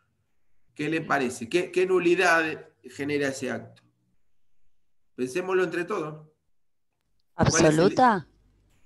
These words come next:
Speaker 1: Y, y si fuera absoluta, ¿por qué? Y si fuera relativa,
Speaker 2: Por
Speaker 1: ¿por qué?
Speaker 2: porque necesita del apoyo para que sea válido.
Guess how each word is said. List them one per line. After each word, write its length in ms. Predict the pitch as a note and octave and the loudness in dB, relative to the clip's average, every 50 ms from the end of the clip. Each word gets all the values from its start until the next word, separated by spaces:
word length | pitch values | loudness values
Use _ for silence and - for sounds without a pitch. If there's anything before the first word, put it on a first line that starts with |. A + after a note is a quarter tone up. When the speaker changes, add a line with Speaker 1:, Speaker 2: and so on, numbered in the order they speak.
| - - - - - - | -20 -20 -20 -20 -16 -8
Speaker 1:
Y, 300 | - B2 B2+ C3 B2 B2 - | -4 -4 -2 -4 -4 -8 -12
y 40 | C3+ | -12
si 180 | A#2 - C#3 C3 | -10 -10 -10 -10
fuera 400 | - - F3 F#3 F3+ F3 E3+ E3+ | -10 -10 -8 -6 -4 -4 -4 -6
absoluta, 840 | E3+ E3 - F3 F3+ F#3 F#3 F#3 F#3+ F#3 A#3 B3 D4 D4 - - - | -6 -8 -8 -6 -4 -2 0 -2 -2 -2 -4 -8 -8 -10 -16 -16 -10
¿por 180 | - C3 B2 B2 | -8 -8 -8 -6
qué? 140 | C3+ B2 A#2 G#2+ | -6 -6 -6 -6
Y 140 | G#2 G#2 A2+ | -8 -10 -10
si 120 | A2+ A#2+ | -10 -10
fuera 260 | A#2 A#2 C#3 C3+ C#3+ | -8 -8 -8 -8 -6
relativa, 640 | C#3 C#3+ D3 D#3 E3 E3 E3 - - F#3+ G3+ G#3 A3 | -6 -6 -6 -6 -6 -6 -8 -8 -10 -10 -8 -6 -2
Speaker 2:
Por 120 | A3 F#3+ - B2+ | -2 -2 -2 -2
Speaker 1:
¿por 60 | B2 | -8
qué? 280 | - G#2+ F#2+ F2+ - - | -10 -12 -12 -10 -4 0
Speaker 2:
porque 320 | - F3 D#3+ D#3 - F3 | 2 2 2 2 -2 -2
necesita 800 | D#3+ D#3+ D#3+ D#3+ - E3 D3 - F#3 E3 - F3+ E3+ E3+ D#3+ D3+ | -2 -2 -2 -4 -4 -6 -6 -6 -6 0 2 4 4 4 4 4
del 160 | D3+ D3+ D3+ D3+ | 2 2 2 2
apoyo 480 | D#3 D3+ - G3+ G3+ - - F3 D#3 | 2 4 4 4 4 4 2 0 0
para 220 | - D3+ C#3+ C#3+ C#3 | -2 -2 -4 -4 -6
que 100 | - C#3+ | -8 -10
sea 300 | - - D#3+ D#3 D3 D3 | -8 -4 -2 -2 0 2
válido. 520 | E3 F#3+ F#3+ F3 D#3+ D3+ D3 C#3+ C#3+ | 4 2 2 2 0 -2 -2 -4 -6